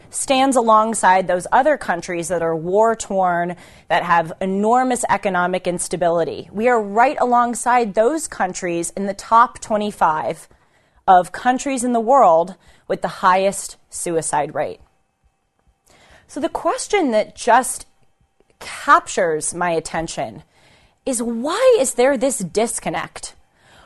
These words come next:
Why do we have all of the trappings of success, fulfillment, and happiness, and yet, although we may be successful,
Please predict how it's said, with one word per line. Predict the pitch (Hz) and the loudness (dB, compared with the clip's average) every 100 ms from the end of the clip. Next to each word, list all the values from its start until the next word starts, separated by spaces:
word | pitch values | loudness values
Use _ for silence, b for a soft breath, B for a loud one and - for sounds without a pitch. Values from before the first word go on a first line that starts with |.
| b | b
Why | 208 262 359 | 0 4 4
do | 381 339 | 2 0
we | 214 233 233 | -2 -2 -4
have | 196 175 | -4 -2
all | 170 190 247 | 2 4 4
of | 240 | 0
the | 190 | -4
trappings | - - 208 190 202 165 151 135 - - b b | -10 -2 2 2 2 -4 -4 -8 -10 -12 b b
of | 190 175 | -2 -2
success, | - 170 - - 220 254 - - - _ | -6 -10 -8 2 4 4 -2 -8 -10 _
fulfillment, | - 208 - 233 233 233 240 - | -8 -8 -2 2 2 2 -2 -4
and | 190 | -8
happiness, | 180 175 - 156 151 175 - - b b b b b - | -2 -2 -2 -8 -8 -10 -10 -12 b b b b b 0
and | 240 | 4
yet, | 240 240 - | 6 6 6
although | 220 233 247 | 6 8 4
we | 226 | 4
may | 196 196 | 0 0
be | 190 190 | 0 -4
successful, | - 160 - 311 370 - 175 160 160 | -8 -6 4 4 4 4 4 4 0